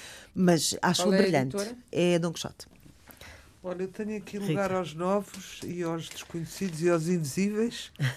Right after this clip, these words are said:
Speaker 3: Eh, o que eu, quando eu faço isto, eu não posso atestar sobre a qualidade do livro, mas chegou-nos aqui um livro simpaticamente oferecido às três, chamadas Dias que Voam,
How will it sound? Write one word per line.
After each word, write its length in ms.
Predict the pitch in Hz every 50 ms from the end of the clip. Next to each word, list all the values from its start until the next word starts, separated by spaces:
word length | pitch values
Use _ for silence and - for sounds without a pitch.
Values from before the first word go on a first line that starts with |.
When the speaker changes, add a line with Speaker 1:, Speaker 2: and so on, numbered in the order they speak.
| - 165 143 214 202 - -
Speaker 3:
Eh, 360 | 262 247 190 185 175 - - 180
o 60 | 170
que 160 | - - -
eu, 120 | 214 214
quando 280 | - - - 226 202 233
eu 80 | 233 220
faço 360 | - 220 214 214 - - 196
isto, 180 | 156 - -
eu 40 | 165
não 140 | 165 180 175
posso 380 | 170 - 180 190 180 - - 175
atestar 500 | 185 - - - - - 175 180 190 -
sobre 280 | - - 190 165 175 175
a 20 |
qualidade 640 | - - 196 185 180 175 151 160 156 175 196 190
do 380 | 175 185 180 170 151 135 156 165
livro, 360 | 160 147 135 127 - 131 139
mas 180 | 135 143 156 156
chegou-nos 400 | - - 156 175 175 170 151 160
aqui 340 | 170 165 - - 160 151 147
um 140 | 147 151
livro 220 | 151 151 151 143 - - - - - -
simpaticamente 840 | - - - 170 - - 160 147 - 160 151 - 160 156 156 147 151 156
oferecido 360 | 139 - - - 156 131 139
às 160 | 135 127 -
três, 300 | - - 151 196 226 220
chamadas 520 | - - 165 151 143 135 131 131 143 139
Dias 300 | 139 135 165 170 160 156
que 160 | - - - 151
Voam, 440 | 135 143 160 156 143 135 131 127